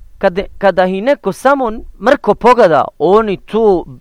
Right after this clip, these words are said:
brdo i planinu naprave od toga kako njih neko uznemirava, kako bi navukli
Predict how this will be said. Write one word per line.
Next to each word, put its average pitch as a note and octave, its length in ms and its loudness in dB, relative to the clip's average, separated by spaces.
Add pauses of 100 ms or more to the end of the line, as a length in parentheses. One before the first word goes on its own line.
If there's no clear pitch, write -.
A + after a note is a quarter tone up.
(320)
brdo D3+ 500 -2
i F3 60 -4
planinu F3+ 460 -2
naprave E3 400 -2
od D#3 100 -6
toga D3+ 200 -4
kako E3+ 320 -6
njih E3+ 200 -4
neko D#3+ 260 -6
uznemirava, C3 580 -4
kako F#3 300 -4
bi C#3 140 -6
navukli C4 680 2